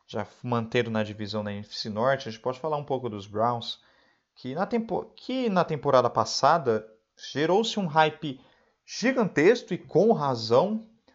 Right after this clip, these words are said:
O time trocou pelo wide receiver Odell Beckham Júnior, é, boa par-, e até lucrou por causa do seu contrato,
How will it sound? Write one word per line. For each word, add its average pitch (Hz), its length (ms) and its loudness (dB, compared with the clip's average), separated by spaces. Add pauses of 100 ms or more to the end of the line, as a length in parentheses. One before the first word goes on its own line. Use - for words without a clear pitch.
(140)
O 123 80 -16
time 170 180 -4
trocou 170 540 2
pelo 156 480 0
wide 135 100 4
receiver 131 320 -6
Odell 131 160 -4
Beckham 120 340 -4
Júnior, 208 540 -2 (500)
é, 107 420 -4
boa 123 300 0
par-, 120 360 2
e 113 100 -6
até 117 240 2
lucrou 165 440 0
por 131 280 -8
causa 117 340 0
do 110 120 -2
seu 110 160 -8
contrato, 127 680 -4